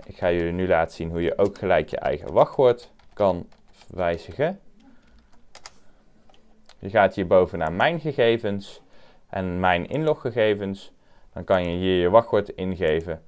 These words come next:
En als je die dan herhaalt, kan je op opslaan en sluiten drukken en heb je op die manier je wachtwoord gewijzigd. Nou, verder is via de website alles te regelen, alleen is het veel handiger om dat op je telefoon te doen. Dus ik ga nu verder alles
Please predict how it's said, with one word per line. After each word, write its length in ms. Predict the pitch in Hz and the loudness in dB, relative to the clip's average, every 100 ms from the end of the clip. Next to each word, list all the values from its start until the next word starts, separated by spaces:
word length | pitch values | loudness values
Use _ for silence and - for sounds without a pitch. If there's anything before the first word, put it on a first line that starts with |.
| - - _ | -20 -20 _
En 140 | - 87 | -4 -2
als 180 | 87 | -2
je 60 | - | -4
die 120 | 90 | -2
dan 160 | 87 87 | 0 0
herhaalt, 580 | 85 92 107 110 107 - | -2 0 2 2 2 0
kan 120 | 156 | 2
je 60 | |
op 100 | 156 | 2
opslaan 400 | - 135 - 123 | -2 -8 2 2
en 80 | 110 | 2
sluiten 380 | - 98 92 87 | 2 4 4 2
drukken 280 | 90 85 80 | -4 -2 -2
en 60 | |
heb 140 | 80 80 | -4 -4
je 60 | |
op 120 | 80 80 | -10 -6
die 100 | 82 | -6
manier 340 | 78 73 73 - | -4 -4 -8 -8
je 160 | 80 | -4
wachtwoord 520 | 76 80 - 73 65 - | 0 -2 -2 -6 -6 -8
gewijzigd. 640 | 104 78 69 - - - - 539 - - - - - - | -2 -2 -2 -12 -16 -20 -20 -20 -20 -20 -20 -20 -20 -8
Nou, 140 | 73 - | -8 -8
verder 300 | - 123 131 | 2 4 4
is 120 | 127 | 2
via 200 | - 131 | 0 0
de 80 | 117 | 2
website 520 | 117 143 - 127 127 - | 4 2 4 4 4 2
alles 340 | 151 156 - | 4 4 2
te 100 | 143 | -2
regelen, 460 | 117 120 135 131 104 | 2 2 2 0 2
alleen 300 | 110 113 107 | 4 4 2
is 120 | 101 | -6
het 200 | 107 - | -12 -18
veel 320 | - 143 131 | -4 4 6
handiger 360 | 127 107 104 101 | 6 2 0 -2
om 180 | 95 87 | -2 2
dat 260 | 85 - - | 0 0 -2
op 180 | - - | -2 -2
je 80 | |
telefoon 460 | 101 104 87 104 131 | 2 2 4 0 0
te 100 | 139 | -2
doen. 180 | 135 131 | -6 -6
Dus 100 | 113 | -8
ik 120 | 110 | -6
ga 140 | 120 | -4
nu 160 | 120 127 | -4 -4
verder 280 | 127 117 104 | 0 2 2
alles 360 | 101 98 95 | 2 0 0